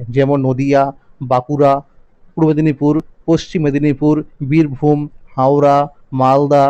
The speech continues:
কোচবিহার, হুগলি, উত্তর চব্বিশ পরগনা সহ বেশ কিছু জেলার কৃষকদের অ্যাকাউন্টে টাকা ক্রেডিট হয়েছে।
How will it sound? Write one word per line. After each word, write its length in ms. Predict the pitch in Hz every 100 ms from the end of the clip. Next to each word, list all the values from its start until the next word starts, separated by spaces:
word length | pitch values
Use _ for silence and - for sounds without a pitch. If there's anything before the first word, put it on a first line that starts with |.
| 139 _ _
কোচবিহার, 640 | 151 139 147 143 143 143 147 -
হুগলি, 460 | - 147 143 143 143 143 _ _ - -
উত্তর 260 | 165 - 180
চব্বিশ 280 | 160 143 160
পরগনা 420 | 151 147 151 147 143
সহ 160 | 151 143 151 113 - - 147 139
বেশ 160 | 175 - -
কিছু 200 | 165 165
জেলার 320 | 143 143 151 160 - -
কৃষকদের 500 | 160 - 165 143 156
অ্যাকাউন্টে 640 | 139 135 156 156 151 160 117 - - -
টাকা 280 | 139 135 147
ক্রেডিট 340 | 151 143 156 165
হয়েছে। 400 | - 135 135 -